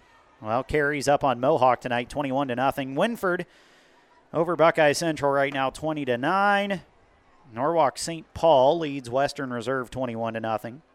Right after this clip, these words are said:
Mapleton and Plymouth in a shootout right now in the first half. Mapleton leads twenty-two twenty-one.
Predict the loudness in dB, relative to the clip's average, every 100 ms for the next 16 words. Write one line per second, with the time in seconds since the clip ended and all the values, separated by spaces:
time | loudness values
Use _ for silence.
0 | _ 0 0 0 -4 -2 -4 -8 -6 -4
1 | -4 -4 -4 -6 -6 -2 4 4 4 -2
2 | -2 -2 -2 -4 -8 -10 -2 0 0 -2
3 | -8 -8 -6 -6 -6 -6 -6 -8 -14 -10
4 | -8 -8 -6 -6 -6 -8 -6 -6 -6 -6